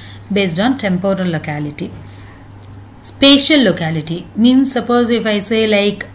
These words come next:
the information at the location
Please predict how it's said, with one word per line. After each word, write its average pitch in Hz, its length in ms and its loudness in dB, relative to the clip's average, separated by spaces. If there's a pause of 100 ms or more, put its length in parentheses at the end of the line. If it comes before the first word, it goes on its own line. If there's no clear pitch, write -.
the 196 480 0
information 240 1040 2 (280)
at 196 140 -2
the 185 80 -2
location 214 760 0